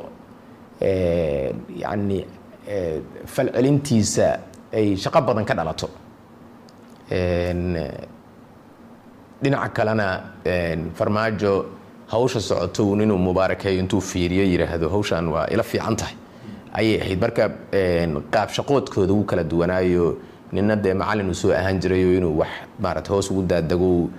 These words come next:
eh, finjilo oo uu, maaragtay, aad u fahmo ayuu ku shaqayn jiray. Ninna inuu intuu wixii fiiriyo, baarakeeyo ayuu, maaragtay, aan ku wada shaqayn jirnay. Runtii aniga way ii wada shaqaysay markii shakhsiyan aan ka wada hadlo. Eh, b-, eh, sababtoo ah, eh,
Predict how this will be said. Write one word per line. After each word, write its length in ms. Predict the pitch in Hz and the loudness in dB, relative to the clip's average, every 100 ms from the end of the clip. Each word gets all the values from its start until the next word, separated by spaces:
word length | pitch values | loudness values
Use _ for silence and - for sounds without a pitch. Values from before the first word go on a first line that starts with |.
| - - - | -16 -20 -6
eh, 200 | 78 76 | -2 -2
finjilo 480 | - 95 90 85 98 - | 0 0 2 2 0 2
oo 120 | 82 | 0
uu, 400 | 82 85 85 85 - | 0 0 0 -4 -6
maaragtay, 400 | 95 85 80 - | -4 -4 -2 0
aad 140 | 104 90 | 0 0
u 40 | |
fahmo 440 | 87 92 85 87 104 - - | -4 -2 -2 -2 -4 -8 -8
ayuu 280 | 80 92 92 | -2 0 0
ku 100 | 92 | 0
shaqayn 420 | - - - 107 | -2 -2 0 2
jiray. 240 | 110 113 127 - - - - | 2 2 0 -6 -18 -16 -2
Ninna 420 | 139 139 110 113 117 | 2 2 2 2 2
inuu 180 | 113 101 | 2 2
intuu 320 | 98 120 110 | 2 2 4
wixii 200 | 110 104 | 2 0
fiiriyo, 480 | - 98 92 95 98 | 0 2 4 4 2
baarakeeyo 880 | 95 90 - - 87 92 95 92 - | 2 0 -2 -2 2 4 4 2 0
ayuu, 400 | 90 95 90 85 | 0 0 0 0
maaragtay, 440 | 85 82 76 - 71 | -2 -4 -4 -4 -4
aan 120 | 76 | -2
ku 120 | 98 | 0
wada 120 | 90 | 2
shaqayn 260 | 78 85 78 | 0 -4 -6
jirnay. 240 | - - - | -8 -14 -2
Runtii 180 | 196 180 | 2 4
aniga 200 | 180 175 | 4 4
way 140 | 151 | 4
ii 60 | 165 | 6
wada 160 | 147 107 | 4 4
shaqaysay 340 | - 85 107 | 0 -2 0
markii 180 | 107 - | -2 -2
shakhsiyan 420 | - - 143 113 | -4 0 2 2
aan 100 | 98 | 2
ka 100 | 123 | 0
wada 140 | 95 87 | 0 0
hadlo. 340 | 90 127 - - - 110 | 0 0 -2 -10 -8 -2
Eh, 300 | 104 95 90 | 2 2 0
b-, 160 | 87 - | -4 -6
eh, 240 | 101 95 87 | -2 -2 -2
sababtoo 460 | 127 135 - 107 | 2 2 2 0
ah, 140 | 117 135 - - - - - - | 0 -2 -8 -20 -20 -20 -12 -2
eh, 320 | 101 92 | 0 2